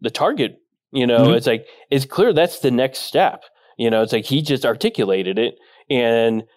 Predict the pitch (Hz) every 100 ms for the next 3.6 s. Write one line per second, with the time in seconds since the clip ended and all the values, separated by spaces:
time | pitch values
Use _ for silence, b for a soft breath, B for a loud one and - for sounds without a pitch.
0 | - 78 139 165 190 151 139 135 135 127
1 | 123 - 131 110 - 170 117 - 113 107
2 | - 113 98 151 107 85 101 95 92 -
3 | B B 110 107 98 92